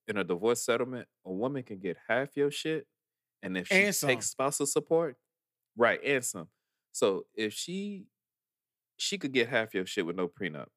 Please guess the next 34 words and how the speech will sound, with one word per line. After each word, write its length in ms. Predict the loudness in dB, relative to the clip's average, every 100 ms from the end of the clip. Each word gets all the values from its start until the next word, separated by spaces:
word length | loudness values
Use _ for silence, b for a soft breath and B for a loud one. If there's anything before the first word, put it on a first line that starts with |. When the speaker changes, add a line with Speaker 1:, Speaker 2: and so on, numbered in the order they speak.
| _
Speaker 1:
and 160 | -10 -2
then 200 | 0 0
she 180 | -4 -4
says 320 | 0 0 0
she 100 | -6
wants 180 | -4 -4
spousal 340 | 0 0 -2
support, 220 | -4 -2 0
that 160 | 0
basically 440 | 0 -2 -6 -4 -4
means 420 | -2 -4 -8 -14 _ _ _ -2
the 60 | 0
lifestyle 600 | 2 0 0 -2 0 -2
you 380 | -4 -4 -4 -4
maintain 880 | -2 -2 -2 -2 0 0 -4 -8 -16 _ _
for 140 | -2
her 360 | 0 0 -2 -6 _ -6
during 180 | -4 0
your 120 | 0
marriage, 520 | 0 -2 -2 -8 -12 -10
you 160 | -4
have 240 | -2 -2 -4
to 100 | -4
maintain 540 | -4 -2 -2 0 0
for 160 | -4 -2
her 320 | -2 -4 -8 _ _ _ 2
after 260 | 4 4
your 80 | 0
marriage, 320 | 0 -2 -2
especially 540 | -6 0 0 0 -4 -6
if 80 | -6
she's 220 | -6 -6
not 180 | -4 -2
working. 360 | -2 -4 -12